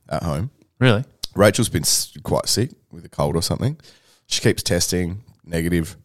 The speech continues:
Speaker 1: I had band practice on Wednesday, and the guitarist's girlfriend the next day tested positive, and he's like, "Oh, you guys, you know, if you wanna check for symptoms or whatever." S-, I th-,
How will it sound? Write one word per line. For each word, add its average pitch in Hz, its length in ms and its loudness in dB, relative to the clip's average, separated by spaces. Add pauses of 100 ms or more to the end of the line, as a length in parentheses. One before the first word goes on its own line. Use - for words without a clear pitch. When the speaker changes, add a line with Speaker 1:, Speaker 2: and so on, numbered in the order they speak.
(220)
Speaker 1:
I 90 40 2
had 87 140 2
band 87 220 0
practice - 320 0
on 78 200 -6 (280)
Wednesday, 98 480 0 (760)
and 78 580 -2 (140)
the 82 100 -12
guitarist's 78 880 -2 (440)
girlfriend 78 720 -4
the 78 80 -8
next - 260 -4
day 73 160 0
tested 73 380 -4
positive, 90 360 -2
and 76 80 -8
he's 73 160 -6
like, 65 180 -10
"Oh, 69 260 -2 (460)
you 64 180 -20
guys, 64 420 -6
you - 80 -6
know, 64 60 -4
if - 220 -12
you 71 60 -8
wanna 73 140 -6
check - 220 -8
for - 100 -10
symptoms 78 380 -4
or 80 60 -2
whatever." 82 360 0 (580)
S-, - 120 -6 (440)
I 117 120 6
th-, 127 120 -6